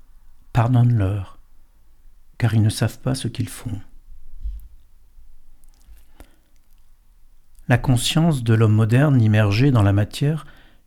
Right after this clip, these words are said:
était appelée nephthys chez les Égyptiens. Ce nom signifie fin, frontière, ce qui, comme l'écrit Plutarque, veut dire qu'elle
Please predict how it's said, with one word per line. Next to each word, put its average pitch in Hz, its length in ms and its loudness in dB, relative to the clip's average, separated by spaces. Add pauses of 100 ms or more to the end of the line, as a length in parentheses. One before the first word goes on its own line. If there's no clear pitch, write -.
était 127 280 0
appelée 127 440 2
nephthys - 920 -2 (480)
chez - 180 -4
les 110 220 -2
Égyptiens. 110 640 -6 (1400)
Ce - 160 0
nom 135 160 8
signifie 131 720 0 (320)
fin, 127 460 0 (320)
frontière, 101 800 -2 (760)
ce - 180 -6
qui, 180 280 -4
comme 107 240 0
l'écrit 107 360 -2
Plutarque, - 680 -6 (680)
veut 120 100 2
dire 165 300 0
qu'elle 110 300 -2